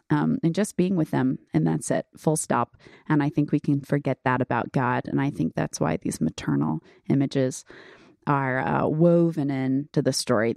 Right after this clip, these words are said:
right? This isn't the only section in the Bible where we have maternal images. But the last one in this particular section is translated by the N I V, "dandled on God's knees," um,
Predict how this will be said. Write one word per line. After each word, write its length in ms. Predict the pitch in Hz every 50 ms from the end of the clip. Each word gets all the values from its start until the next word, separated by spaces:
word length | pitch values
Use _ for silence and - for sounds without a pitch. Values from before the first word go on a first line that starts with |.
| - -
right? 220 | - 135 135 -
This 180 | - 147 - -
isn't 280 | 143 - 147 - -
the 160 | - 151 151 -
only 460 | 143 143 151 135 131 131 135 - - _ _ -
section 420 | - - - 139 - - - - -
in 80 | 143
the 80 | 143 -
Bible 360 | - 131 131 131 - - -
where 180 | - - - -
we 120 | - - 165
have 160 | 156 - -
maternal 420 | 151 - - - - - - - -
images. 380 | - - - - - - -
But 160 | - - 180
the 80 | - 180
last 400 | 180 196 226 254 262 - - -
one 340 | 175 160 156 151 147 151 160 - _ - - _ _
in 160 | 185 175 180
this 180 | 185 175 - -
particular 480 | - 165 - 170 165 - 165 156 151
section 380 | 160 - 160 151 - - - 147
is 180 | 143 139 - - - - - - - - _ - - - -
translated 480 | - 196 185 175 175 - 175 160 156 165
by 120 | 160 156
the 140 | 147 151 143
N 160 | 143 151 147
I 120 | 147 143 143
V, 200 | 156 151 143 143
"dandled 800 | 151 165 - 165 156 160 165 185 196 220 214 220 226 233 214 214 - - - - - - -
on 220 | 165 170 165 170
God's 480 | 170 - 165 160 165 165 170 170 - 160
knees," 720 | 165 160 165 175 175 180 196 220 247 269 294 311 - - - - - - - - -
um, 560 | 196 196 190 190 190 185 185 190 196 196 196